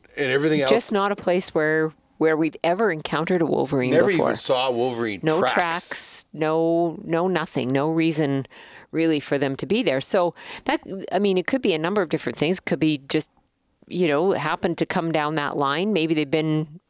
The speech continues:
Speaker 2: maybe that one has been somewhere else, or maybe the numbers are getting better in that area. And I mean, that's one of the things that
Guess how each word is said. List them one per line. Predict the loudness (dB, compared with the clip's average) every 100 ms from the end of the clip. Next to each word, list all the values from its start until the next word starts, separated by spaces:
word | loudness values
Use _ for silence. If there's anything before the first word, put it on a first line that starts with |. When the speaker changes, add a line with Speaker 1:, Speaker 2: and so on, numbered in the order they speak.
| -4
Speaker 2:
maybe | -2 0
that | 0 -2 -2
one | -2 0
has | 0 0
been | -2 -2
somewhere | 0 -2 0 0
else, | 0 0
or | 0 0
maybe | 2 2 4
the | 2
numbers | 0 0 0 2
are | 0
getting | 0 0 0 0
better | 0 2 0 -2 -6 -20 -20 -20 -20 -4
in | 0 2
that | 2 0
area. | 2 2 2 0 -2 0
And | -2 0 0 0 -2 -6 -8 -2
I | 0
mean, | 0
that's | 0 0 0
one | 0
of | 2
the | 0
things | 0 2 2 2 0
that | 0